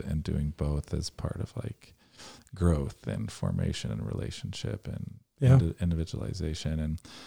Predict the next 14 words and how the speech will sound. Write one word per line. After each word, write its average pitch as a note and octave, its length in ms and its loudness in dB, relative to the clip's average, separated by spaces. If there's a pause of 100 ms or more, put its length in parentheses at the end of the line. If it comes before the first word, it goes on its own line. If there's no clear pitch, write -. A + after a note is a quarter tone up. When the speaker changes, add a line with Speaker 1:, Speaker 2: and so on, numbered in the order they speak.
(340)
Speaker 1:
the G#2 160 6
other G#2 220 12
funny F#2 420 6
one E2+ 320 6
that D#2 340 -2 (100)
is - 180 -4
funny F#2 300 8
'cause E2 260 2
I D#2 120 2
actually, D#2 480 -2
like, D2+ 180 -2
tried D2+ 300 -2
it D#2 100 -8
today D2+ 460 -2